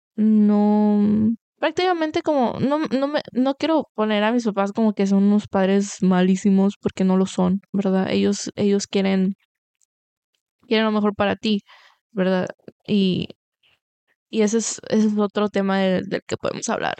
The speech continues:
en otro episodio, claro, claro, ¿verdad? Pero mis papás me decían como que, "No, Cecilia, mm, mm, la música como que no es para ti, mija. No, no lo hagas. Mejor sea abogada, mejor sea enfermera".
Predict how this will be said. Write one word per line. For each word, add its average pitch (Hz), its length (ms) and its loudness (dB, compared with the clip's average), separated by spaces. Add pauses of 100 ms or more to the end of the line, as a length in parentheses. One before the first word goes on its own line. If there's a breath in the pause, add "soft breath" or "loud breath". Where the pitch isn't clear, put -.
en 208 160 2
otro 196 180 -6
episodio, 190 460 -2
claro, 180 460 -6 (380)
claro, 190 280 -2
¿verdad? 202 300 -2 (1200 soft breath)
Pero 214 680 2
mis 202 160 2
papás 214 240 0
me 220 100 4
decían 220 220 -2
como 240 200 0
que, - 120 -6
"No, 349 480 0
Cecilia, 269 680 0 (220)
mm, 247 100 2 (140)
mm, 233 360 6
la 226 140 0
música 214 540 -2
como 240 220 -2
que 226 120 -4
no 214 80 2
es 208 120 -2
para 214 280 -4
ti, - 160 -6
mija. 202 500 -6 (280)
No, 208 560 -2 (220)
no 220 200 2
lo 220 120 2
hagas. - 580 -8 (380)
Mejor 208 540 2
sea 208 160 -2
abogada, 202 520 0
mejor 196 500 0
sea 202 120 -2
enfermera". 202 880 2